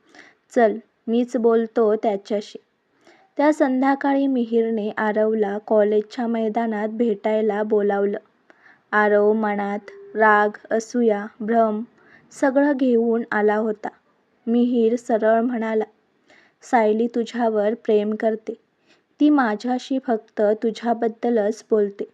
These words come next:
मी तिच्या भाऊसारखा आहे आणि मीच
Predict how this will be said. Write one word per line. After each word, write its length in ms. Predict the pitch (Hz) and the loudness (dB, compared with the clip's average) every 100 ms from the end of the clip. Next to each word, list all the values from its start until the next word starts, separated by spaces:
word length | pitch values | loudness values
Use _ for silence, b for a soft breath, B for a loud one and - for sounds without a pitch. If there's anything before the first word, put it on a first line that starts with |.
| _ _ _ _ _ | _ _ _ _ _
मी 120 | 208 226 | -4 -2
तिच्या 440 | 233 226 240 202 | -2 -4 -2 -2
भाऊसारखा 840 | 208 226 214 226 - 247 226 226 | -2 -2 2 0 0 -2 -2 -4
आहे 300 | 214 214 214 - _ _ | -4 -4 -6 -12 _ _
आणि 180 | 220 233 | -4 0
मीच 320 | 233 226 240 | 0 0 -2